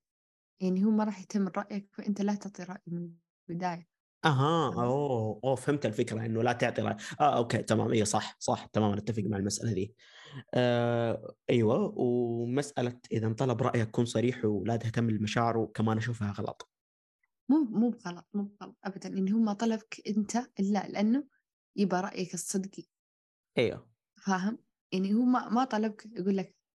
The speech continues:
Speaker 1: يقول رأيك بصراحة بدون ما تجرح، لا، لا،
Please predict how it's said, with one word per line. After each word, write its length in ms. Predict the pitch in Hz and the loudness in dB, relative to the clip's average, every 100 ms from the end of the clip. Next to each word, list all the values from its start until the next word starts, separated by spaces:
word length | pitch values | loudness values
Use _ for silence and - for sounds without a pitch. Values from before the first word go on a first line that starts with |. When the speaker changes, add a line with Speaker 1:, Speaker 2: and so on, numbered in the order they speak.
| _ _ _ - | _ _ _ -2
Speaker 1:
يقول 220 | 190 196 | 0 2
رأيك 240 | 190 175 | 0 -2
بصراحة 400 | 165 - 196 196 | -8 -6 -4 -4
بدون 220 | 170 185 180 | -6 -4 -4
ما 80 | |
تجرح، 420 | 165 170 165 170 190 | -4 -4 -6 -4 -4
لا، 180 | 180 | -4
لا، 100 | - | -6